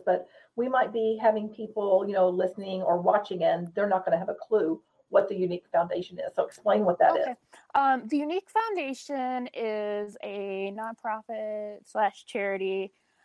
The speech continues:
Speaker 2: Um, it is for, um,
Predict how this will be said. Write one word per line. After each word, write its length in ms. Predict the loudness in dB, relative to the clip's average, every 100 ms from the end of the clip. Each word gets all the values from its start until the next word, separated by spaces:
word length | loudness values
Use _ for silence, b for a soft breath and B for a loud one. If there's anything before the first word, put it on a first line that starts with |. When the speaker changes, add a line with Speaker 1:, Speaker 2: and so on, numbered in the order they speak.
| _ _
Speaker 2:
Um, 540 | 0 0 0 -6 -8 -12 -16 _ _ _ _ _ _
it 180 | -6 -4
is 320 | -4 -4 -6 -10 _
for, 520 | -10 -4 -4 -4 -6 -8
um, 640 | -8 -8 -8 -8 -10 -14